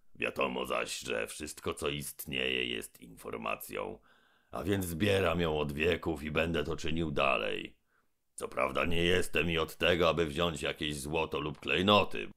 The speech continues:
bo to ładne, cieszy oko i można powiesić, ale tylko ubocznie, jak się trafi okazja. Zaznaczam, że za fałszywe prawdy bijam, tak samo jak za fałszywe kruszce, bo jestem wyrafinowany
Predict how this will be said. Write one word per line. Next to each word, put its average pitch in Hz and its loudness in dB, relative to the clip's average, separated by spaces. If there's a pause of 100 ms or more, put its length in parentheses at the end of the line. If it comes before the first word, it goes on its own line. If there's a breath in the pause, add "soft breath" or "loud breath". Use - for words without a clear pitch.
bo 60 -4
to 73 0
ładne, 87 6 (260 loud breath)
cieszy 62 -4
oko 73 0
i 85 2
można 73 -2
powiesić, 82 0 (400)
ale - 0
tylko 104 4
ubocznie, 95 2
jak 107 -2
się 73 -4
trafi 62 -2
okazja. 52 -2 (840)
Zaznaczam, 101 4
że 90 2
za 95 6
fałszywe 95 4
prawdy 90 8
bijam, 71 2 (380 soft breath)
tak - -2
samo 82 0
jak 80 2
za 85 4
fałszywe 85 0
kruszce, 53 -2
bo 60 -2
jestem 69 -4
wyrafinowany 78 -2